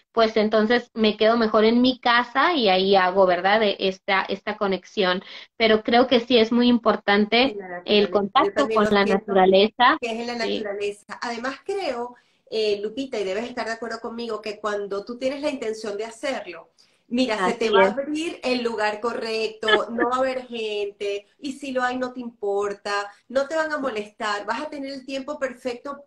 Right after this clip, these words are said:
Speaker 2: para esa ceremonia el veinte a las once once. Este, o sea,
Speaker 1: Exacto.
Speaker 2: todo se va a dar si lo haces con mucho amor. Entonces, importante,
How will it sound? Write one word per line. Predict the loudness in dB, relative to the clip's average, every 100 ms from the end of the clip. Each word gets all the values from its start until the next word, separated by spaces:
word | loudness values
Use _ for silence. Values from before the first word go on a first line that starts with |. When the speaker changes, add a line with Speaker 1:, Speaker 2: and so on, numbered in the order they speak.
| -4
Speaker 2:
para | -2 -2 -4 -6
esa | -8 -8 -8
ceremonia | -6 -6 -6 -6 -4 -6 -8 -12
el | -10 -10 -4
veinte | -4 -2 -6 -4 -4 -4
a | -6
las | -8 -8 -6
once | -4 -4 -6 -8 -8
once. | -8 -8 -10 -10 -8 -10 -16 _ _
Este, | -12 -12 -10 -8
o | -6
sea, | -4 -6 -6
Speaker 1:
Exacto. | -14 _ -6
Speaker 2:
todo | -4 -4 -8
se | -6
va | -4
a |
dar | -2 -4 -6 -12
si | -12 -10
lo | -8
haces | -8 -10 -10
con | -10
mucho | -10 -10 -10
amor. | -12 -14 -18 _ _ _ -10
Entonces, | -8 -6 -6 -6 -10 -16 -8
importante, | -6 -6 -8 -8 -10 -12 -14 -18